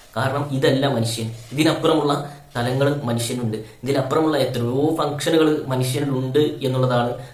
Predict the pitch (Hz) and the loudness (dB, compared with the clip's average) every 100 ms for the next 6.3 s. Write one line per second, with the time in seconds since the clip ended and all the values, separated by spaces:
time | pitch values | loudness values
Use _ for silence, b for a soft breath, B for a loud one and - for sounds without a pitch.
0 | - 117 110 117 113 B B 117 151 147 | -8 -6 -6 -4 -6 B B -6 -4 -2
1 | 151 170 160 - 143 180 208 160 160 170 | 2 4 4 2 2 2 4 2 2 2
2 | 160 170 170 135 139 156 139 131 131 131 | 0 0 -2 -2 0 2 2 2 0 0
3 | 123 135 - B B B - - 127 131 | 0 -2 -4 B B B -12 -2 0 2
4 | 151 135 127 131 139 131 127 127 - - | 0 -2 -2 0 0 2 0 -2 -6 -6
5 | 120 127 151 156 131 131 127 123 - 131 | -2 0 2 2 2 0 0 0 -4 -4
6 | 123 120 127 | -4 -2 -2